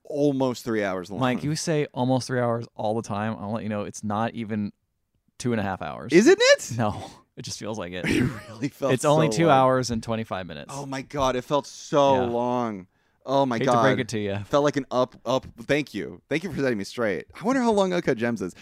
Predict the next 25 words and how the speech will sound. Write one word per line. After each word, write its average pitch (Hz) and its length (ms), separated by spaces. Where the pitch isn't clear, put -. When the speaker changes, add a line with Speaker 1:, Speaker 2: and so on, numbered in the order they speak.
Speaker 1:
'Cause 180 100
Uncut 262 220
Gems, 175 320
you're 190 120
right. 143 380
It's - 160
like, 151 240
it 160 80
is 175 220
another 160 240
movie 127 220
about 117 160
a - 20
bunch 113 120
of 117 60
people 135 180
yelling 110 300
at 110 60
each 107 120
other, 110 160
not 101 200
listening 101 260
to - 40
each 110 80
Speaker 2:
And - 0